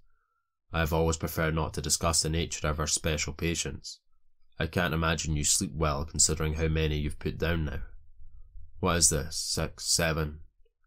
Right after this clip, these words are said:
I lose my fair share of sleep over them too. "What the hell was that thing back there?" I asked. "That girl, she wasn't human." "Not anymore, no,"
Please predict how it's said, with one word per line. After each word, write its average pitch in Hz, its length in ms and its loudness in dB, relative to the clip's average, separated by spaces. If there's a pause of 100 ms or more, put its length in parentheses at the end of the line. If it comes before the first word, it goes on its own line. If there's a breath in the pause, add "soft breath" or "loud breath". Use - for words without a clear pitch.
(600)
I 80 140 0
lose 78 300 0
my 78 140 -2
fair 80 240 0
share 80 280 0
of 76 100 -2
sleep 82 240 -2
over 76 160 -2
them 76 140 -2
too. 80 280 -2 (1400)
"What - 140 -8
the 117 60 -4
hell 110 320 6
was 110 220 6
that 123 180 4
thing 85 240 -2
back 80 260 2
there?" 76 200 2
I 76 100 0
asked. 71 420 -10 (720)
"That 92 260 -2
girl, 85 440 4
she - 200 -2
wasn't 107 440 4
human." 107 380 4 (1700)
"Not 120 220 6
anymore, 110 420 6
no," 92 320 4